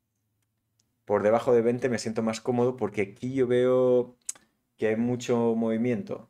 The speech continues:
y muchos robots. Entonces aquí que de hecho, el, en,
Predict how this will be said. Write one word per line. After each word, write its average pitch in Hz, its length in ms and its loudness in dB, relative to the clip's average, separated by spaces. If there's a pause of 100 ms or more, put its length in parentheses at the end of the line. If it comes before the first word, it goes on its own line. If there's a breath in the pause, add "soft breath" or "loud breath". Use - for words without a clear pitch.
y 101 120 -8
muchos 110 320 -2
robots. 104 600 -2
Entonces 101 580 -4
aquí 117 560 -2 (400 loud breath)
que 117 100 4
de 123 80 12
hecho, 170 380 6
el, 101 400 -2
en, 95 840 -4